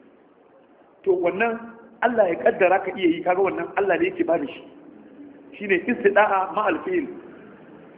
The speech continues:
Shi ne ake kira istida'a allati,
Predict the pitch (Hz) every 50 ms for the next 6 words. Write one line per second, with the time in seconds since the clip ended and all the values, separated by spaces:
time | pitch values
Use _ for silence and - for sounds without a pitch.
0 | - - - - - - - - - - - 196 208 196 190 185 185 202 185 175
1 | - 240 240 - - 208 - 196 208 196 190 190 185 - - - - - - -
2 | - - - - - - - 170 160 165 190 208 208 427 - 196 214 - - -
3 | - - -